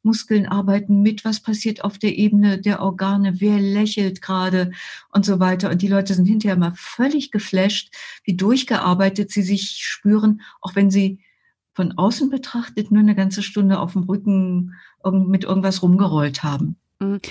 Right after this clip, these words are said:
Speaker 2: Gibt es denn Dinge, wo du sagen würdest, wenn man gerade akut eine Depression hat, dann sollte man die jetzt aufs Yoga bezogen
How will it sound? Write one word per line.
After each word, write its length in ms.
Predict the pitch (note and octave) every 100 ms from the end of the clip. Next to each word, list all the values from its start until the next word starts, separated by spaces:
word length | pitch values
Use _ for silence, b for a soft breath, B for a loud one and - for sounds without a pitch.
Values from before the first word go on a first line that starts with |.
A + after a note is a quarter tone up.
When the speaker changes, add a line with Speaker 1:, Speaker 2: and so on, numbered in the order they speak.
| B
Speaker 2:
Gibt 200 | G#3 G3+
es 120 | C4
denn 180 | A3 G#3+
Dinge, 240 | G3 A3+
wo 80 | G#3
du 80 | G3+
sagen 380 | F#3 A3+ A3+ A#3
würdest, 320 | A3 A3 -
wenn 100 | G3
man 380 | F#3+ F#3 F#3 F3+
gerade 260 | F#3+ F#3+
akut 340 | - - C4+ C4+
eine 120 | A#3+
Depression 680 | A3+ - A3 - A3 A3 G#3
hat, 180 | G#3 G3
dann 280 | G3+ F#3+ F#3
sollte 440 | F#3 F3+ F#3+ G3+
man 360 | F#3+ F#3 F#3 F3
die 260 | F#3 F#3
jetzt 180 | F#3 E3+
aufs 160 | - -
Yoga 220 | F#3 F#3
bezogen 720 | F3+ - - F#3+ F#3 F#3 F3+